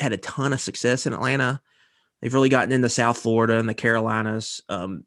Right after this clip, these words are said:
their head coach was South Carolina's offensive line coach.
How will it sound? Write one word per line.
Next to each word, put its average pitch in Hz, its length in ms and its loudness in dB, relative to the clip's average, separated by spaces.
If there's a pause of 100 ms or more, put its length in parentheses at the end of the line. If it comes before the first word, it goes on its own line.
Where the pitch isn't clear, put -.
(140)
their 135 120 -4
head 135 200 -2
coach 120 460 -2
was 113 220 -10
South 113 240 -6
Carolina's 110 380 -4
offensive 107 320 -6
line 82 220 -8
coach. - 420 -12